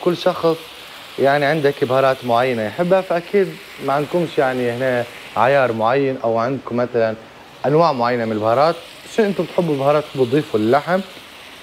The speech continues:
عندي هنا ملعقة صغيرة من معجون طماطم. الفكرة في المعجون طماطم هنا حيخلي لي اللحم لونه أحمر محمر، وحيعطيني طعم لطيف للوصفتين، للوصفة البوريك والوصفة اللي بعدها.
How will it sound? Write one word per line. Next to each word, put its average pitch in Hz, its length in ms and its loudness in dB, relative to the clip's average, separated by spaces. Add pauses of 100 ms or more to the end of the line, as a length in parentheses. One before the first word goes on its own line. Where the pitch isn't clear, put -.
(140)
عندي 196 140 4
هنا 214 120 4
ملعقة 170 460 2
صغيرة 160 200 2
من 131 120 -4
معجون 120 340 2
طماطم. 139 580 0 (880)
الفكرة 165 520 4
في 156 80 -4
المعجون 147 300 2
طماطم 156 400 0
هنا 165 180 2
حيخلي 151 460 2
لي 160 60 2
اللحم 143 440 0
لونه 110 500 2 (960)
أحمر 180 420 0 (460)
محمر، 170 440 0 (380)
وحيعطيني 165 500 2
طعم 160 300 0
لطيف 208 380 2 (100)
للوصفتين، 202 760 0
للوصفة 135 400 0 (100)
البوريك 151 440 2
والوصفة 165 400 2
اللي 151 160 2
بعدها. 123 480 2